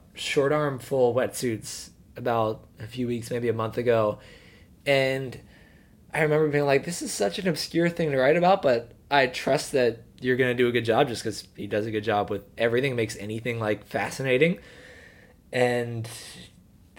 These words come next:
yeah, he has that, he has that ability to make anything really interesting, but he's actually onto something here, I think, with this quitting epidemic. Like, people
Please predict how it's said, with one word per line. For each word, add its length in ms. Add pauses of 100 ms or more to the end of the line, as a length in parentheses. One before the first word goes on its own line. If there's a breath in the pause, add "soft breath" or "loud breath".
(260)
yeah, 260
he 160
has 280
that, 400
he 100
has 160
that 100
ability 320
to 60
make 280
anything 840 (560)
really 400
interesting, 800 (380)
but 220
he's 160
actually 300
onto 160
something 240
here, 140
I 60
think, 140
with 80
this 120
quitting 260
epidemic. 480
Like, 180
people 460